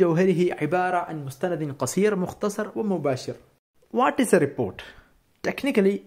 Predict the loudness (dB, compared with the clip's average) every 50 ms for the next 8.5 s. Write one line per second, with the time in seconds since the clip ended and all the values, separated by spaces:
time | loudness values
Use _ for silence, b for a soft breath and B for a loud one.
0 | -6 -2 0 0 0 0 -4 -4 -2 -2 0 0 0 -2 -2 -2 -6 -14 -8 -2
1 | 0 2 2 0 -2 -6 -18 -18 _ -8 -6 -4 -4 -4 -4 -4 -2 -2 -2 -2
2 | 0 0 0 0 -2 -2 0 0 0 0 -2 -6 -6 -8 -14 -20 _ _ _ _
3 | _ _ _ _ _ 2 2 4 4 2 2 2 0 0 0 0 0 2 0 2
4 | 4 4 4 4 4 4 2 2 2 2 2 4 4 4 2 2 2 0 0 0
5 | 0 0 -2 -2 -4 -8 -4 -2 -2 0 2 2 0 0 -2 -4 -4 -4 -4 -4
6 | -6 -8 b b b b b -4 -2 -2 -2 0 4 4 4 6 4 2 2 2
7 | 0 0 -4 -4 -2 -2 0 2 2 0 0 0 0 2 4 4 2 2 0 0
8 | 0 0 0 0 -2 -4 -6 -4 -4